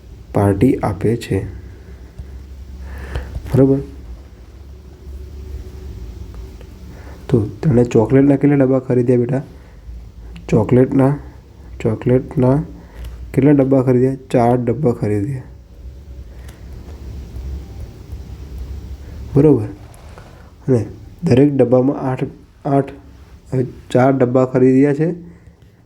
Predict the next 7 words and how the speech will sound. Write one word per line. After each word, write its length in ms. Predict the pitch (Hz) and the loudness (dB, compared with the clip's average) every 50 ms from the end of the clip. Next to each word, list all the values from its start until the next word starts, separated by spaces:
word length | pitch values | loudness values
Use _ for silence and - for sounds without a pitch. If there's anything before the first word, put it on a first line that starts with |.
| _ _ - | _ _ 0
અને 200 | 131 127 113 98 - - - - - - - - - | 2 2 2 2 -2 -8 -14 -16 -18 -18 -20 -2 4
એક 220 | - 135 143 143 139 | 6 6 6 6 4
ડબ્બામાં 420 | 135 127 123 135 135 135 147 143 | 2 4 4 4 4 4 4 2
કેટલી 260 | 143 - 135 147 151 | 2 0 0 0 0
ચોકલેટ 360 | 147 151 135 131 - 139 127 127 | 0 0 0 0 0 0 0 0
આવે 120 | 127 127 | 0 0
બેટા? 300 | 123 123 120 123 135 139 | 0 0 0 -2 -4 -4